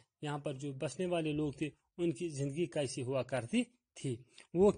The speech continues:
किस तरह के घरों में रहते थे, इनके घरेलू इस्तेमाल की चीज़ें कैसी थी, यानी घर कैसे बनाते थे, वो कैसे बर्तन, औजार वगैरह जो मिले वहाँ से,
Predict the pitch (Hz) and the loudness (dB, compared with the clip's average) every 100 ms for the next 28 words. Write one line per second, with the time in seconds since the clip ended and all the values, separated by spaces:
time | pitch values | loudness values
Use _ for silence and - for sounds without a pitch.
0 | - 208 - 202 202 220 - _ - 185 | 4 0 6 6 8 4 0 _ 2 4
1 | 165 170 175 165 156 151 135 135 120 - | 8 8 10 8 6 4 4 2 -4 -4
2 | 120 - _ - _ _ _ _ _ _ | -8 -8 _ -20 _ _ _ _ _ _
3 | _ - 196 190 202 185 147 170 202 196 | _ 4 4 6 6 4 6 6 8 6
4 | 208 - 196 196 196 180 190 - 190 180 | 4 2 2 4 2 0 -4 0 0 4
5 | 180 185 165 - 131 135 135 165 156 165 | 2 4 2 2 -6 -4 -2 0 2 4
6 | 175 180 165 170 160 160 151 160 139 156 | 2 2 2 0 -2 -2 -2 -4 -2 -4
7 | - - - - 160 - 170 170 147 160 | -6 -20 -20 -2 -2 2 2 2 2 2
8 | 165 180 170 - _ - 170 170 175 170 | 2 2 2 0 _ 2 4 6 6 6
9 | 165 - - 151 160 165 156 143 160 160 | 4 -4 -4 0 4 4 2 2 0 0
10 | - _ - 156 170 175 156 156 156 160 | -4 _ -2 2 6 6 6 2 0 -2